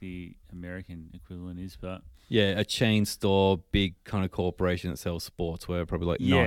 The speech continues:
Speaker 2: and all that shit, right?
Speaker 1: Yeah, it sells, like, all the cool sneakers and it sells, like, you know, soccer jerseys and that, all that sort of shit. Anyway, so they go, "Oh, let's just loot it." And then
Speaker 2: <laughs>
Speaker 1: people did. They just went there and looted it,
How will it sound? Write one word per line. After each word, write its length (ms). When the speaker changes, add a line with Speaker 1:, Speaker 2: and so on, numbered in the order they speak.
Speaker 2:
and 100
all 80
that 160
shit, 280
right? 120
Speaker 1:
Yeah, 60
it 180
sells, 240
like, 180
all 160
the 80
cool 300
sneakers 680
and 140
it 220
sells, 400
like, 220
you 140
know, 340
soccer 300
jerseys 560
and 140
that, 140
all 200
that 160
sort 220
of 60
shit. 300
Anyway, 380
so 160
they 140
go, 340
"Oh, 60
let's 180
just 220
loot 320
it." 160
And 160
then 260
Speaker 2:
<laughs> 120
Speaker 1:
people 260
did. 320
They 220
just 240
went 300
there 160
and 180
looted 360
it, 100